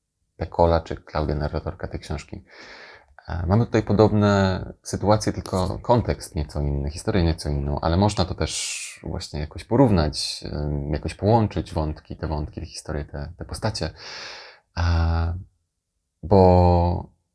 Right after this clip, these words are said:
to też jest powieść podobnego kalibru. I ja do Viveka pałałem dużą,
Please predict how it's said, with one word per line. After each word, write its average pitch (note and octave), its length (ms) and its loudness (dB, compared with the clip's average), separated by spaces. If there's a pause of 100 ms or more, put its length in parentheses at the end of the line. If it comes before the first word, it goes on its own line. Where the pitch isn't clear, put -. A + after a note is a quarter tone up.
(840)
to G#2 100 2
też G2+ 280 4
jest - 380 -2
powieść - 580 -2 (220)
podobnego F2+ 640 4 (300)
kalibru. D#2 420 0 (500)
I D2+ 540 0 (1500)
ja F2+ 320 8
do F2 220 4
Viveka E2 340 0
pałałem D#2+ 420 4
dużą, D2+ 500 -2